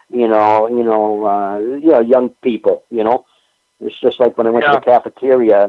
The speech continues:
Speaker 1: after, and, uh, I gave the girl a two dollar bill for whatever I was getting, and she had to call the supervisor over to find if it was real, you know?
Speaker 2: <laughs> Yeah,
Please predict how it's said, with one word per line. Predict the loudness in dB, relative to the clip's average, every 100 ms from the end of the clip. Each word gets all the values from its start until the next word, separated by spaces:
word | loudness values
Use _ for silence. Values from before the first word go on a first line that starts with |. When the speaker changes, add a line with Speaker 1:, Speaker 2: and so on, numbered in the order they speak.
| -2
Speaker 1:
after, | 0 2 0 -6 -4 -4
and, | -4
uh, | -4 -6 _ _ _ _
I | -4
gave | 0 0 0
the | -2
girl | 2 4 4 2
a |
two | 0 0
dollar | 4 4 2
bill | 2 2 2 -2
for | -2 0 2 2 0
whatever | 0 0 2
I | 2
was | 0 0
getting, | 0 2 0
and | -8 _ _ _ _ _ _ _
she | -2 0
had |
to | 0
call | 0 2 2
the |
supervisor | -2 -4 0 2 2 2 2
over | 2 2 2 0 0 -2 _ _ _ _ -14
to | -8
find | -2 0 2
if | 0
it | 0
was | 0
real, | 2 4 4 2 -4 _ _ _ _ _ _ -14
you | -8
know? | -6 -8 _ -8
Speaker 2:
<laughs> | -6 -4 -6 -8 -10 -10 -12 -20 -14 -12 -6 -4 -2
Yeah, | 0 2